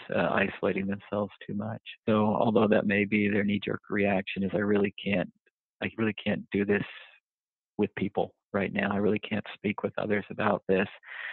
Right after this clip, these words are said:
Um, staying engaged, uh, with others, I think, is really important. And I think it's really important if you know a family or you know a loved one who's dealing with the death of, of his or her loved ones, is just really keep tabs on that person. If it's from a religious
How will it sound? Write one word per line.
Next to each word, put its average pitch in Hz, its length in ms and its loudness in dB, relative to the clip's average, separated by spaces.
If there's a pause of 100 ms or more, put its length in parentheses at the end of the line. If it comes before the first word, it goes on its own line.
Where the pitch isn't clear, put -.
(200)
Um, 104 320 4 (100)
staying 110 300 4
engaged, 101 760 0
uh, 104 80 0
with 104 200 -4
others, 101 340 0
I 98 80 -2
think, 101 240 -8
is 98 100 -10
really 104 220 0
important. 104 460 2
And 107 100 4
I 104 40 6
think 117 140 4
it's - 120 -2
really 107 160 6
important 101 420 2
if 101 160 0
you 104 140 2
know 107 320 4
a 104 80 4 (160)
family 98 340 2
or 101 120 2
you 104 140 0
know 104 220 2
a 101 100 0
loved 180 220 0
one 101 240 0
who's 98 240 -6
dealing 101 240 0
with 98 220 -6
the - 80 -8
death 101 260 -4
of, 101 120 -10 (200)
of 107 220 6 (280)
his 110 140 4
or 98 80 2
her 117 160 8
loved 104 300 2
ones, 104 320 2
is 107 120 -4
just 107 140 -6 (100)
really 107 240 2 (160)
keep 123 180 -2
tabs 113 340 2
on 104 160 -4
that 117 200 -6
person. 107 460 -4 (300)
If 98 160 -4
it's 110 160 -2
from 104 140 2
a 101 40 2
religious 104 380 0